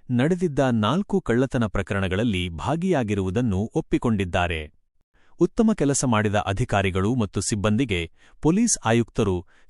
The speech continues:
ಶ್ಲಾಘನೀಯ ಪತ್ರ ನೀಡಿ ಗೌರವಿಸಿರುವುದು ತಂಡದ ಉತ್ಸಾಹವನ್ನು ಹೆಚ್ಚಿಸಿದೆ. ಪ್ರಸ್ತುತ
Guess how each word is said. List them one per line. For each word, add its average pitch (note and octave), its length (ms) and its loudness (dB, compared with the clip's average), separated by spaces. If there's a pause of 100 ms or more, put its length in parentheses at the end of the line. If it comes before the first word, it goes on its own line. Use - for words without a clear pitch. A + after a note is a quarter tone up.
ಶ್ಲಾಘನೀಯ D#3+ 500 4
ಪತ್ರ A#2 280 -2
ನೀಡಿ G#2+ 280 0
ಗೌರವಿಸಿರುವುದು G#2 920 0 (320)
ತಂಡದ F3+ 300 2
ಉತ್ಸಾಹವನ್ನು G#2 720 0
ಹೆಚ್ಚಿಸಿದೆ. F2+ 640 -4 (1080)
ಪ್ರಸ್ತುತ G3+ 420 0